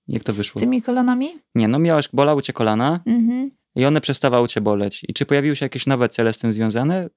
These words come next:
Speaker 1: Czy to było takie płynne, że o, okej, nagle się sylwetka, o, kondycja się poprawiła, o, samopoczucie się poprawiło i po prostu szereg korzyści nagle ściągnęłaś
Speaker 2: Mhm.
Speaker 1: do siebie i to tak trwa, jak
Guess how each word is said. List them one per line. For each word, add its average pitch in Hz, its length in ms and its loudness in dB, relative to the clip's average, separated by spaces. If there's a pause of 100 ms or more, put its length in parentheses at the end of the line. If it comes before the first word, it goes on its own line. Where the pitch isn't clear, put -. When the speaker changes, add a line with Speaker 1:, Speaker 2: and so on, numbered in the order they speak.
Speaker 1:
Czy 131 120 -4
to 135 100 -2
było 127 120 2
takie 127 220 0
płynne, 123 420 4
że 113 220 2 (460)
o, 123 200 4
okej, 120 280 2
nagle 113 220 0
się 110 120 -4
sylwetka, 107 520 -2 (140)
o, 117 240 2
kondycja 117 360 2
się - 120 -4
poprawiła, 107 520 2
o, 120 120 2
samopoczucie 113 440 -4
się 113 60 -8
poprawiło 120 440 -2
i 143 40 0
po 127 100 -6
prostu 123 400 0 (320)
szereg 131 320 2
korzyści 131 440 2
nagle 120 240 2
ściągnęłaś 120 440 2
Speaker 2:
Mhm. 120 160 4
Speaker 1:
do 269 60 2
siebie 156 380 0 (760)
i 139 160 4
to 147 100 4
tak 135 220 2
trwa, 120 440 2
jak 117 140 -2